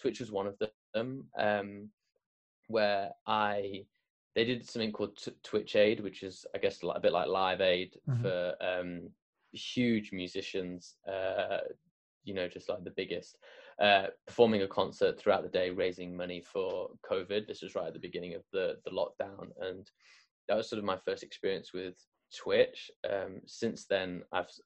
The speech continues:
Speaker 1: become their artist in residence. So these canvases specifically behind you, uh, are from those where I'll, they'll be doing a competition, and I'll be painting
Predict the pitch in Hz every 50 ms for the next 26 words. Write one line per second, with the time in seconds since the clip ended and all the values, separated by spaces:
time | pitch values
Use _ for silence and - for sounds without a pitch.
0 | - - 95 - - 98 90 87 92 92 92 - - 90 92 90 - - 95 -
1 | - 90 90 90 92 90 92 98 87 76 62 - - - 92 90 - - 101 101
2 | 101 - - 101 90 90 92 - - - - - _ - - - - 90 - 101
3 | - 95 - 92 90 87 87 87 87 85 87 87 82 90 87 82 - _ - -
4 | - - - - - - 98 95 90 87 90 - - - - - 87 92 - -
5 | - 104 95 90 90 87 87 95 98 95 - 101 98 92 90 - - - 92 90
6 | 90 101 - _ _ _ _ _ _ _ - - 104 95 90 92 90 - 95 95
7 | 92 87 87 - 90 87 85 - - - 90 - - 101 104 110 107 - 101 95
8 | 90 90 95 90 - - 98 92 - - 92 90 87 87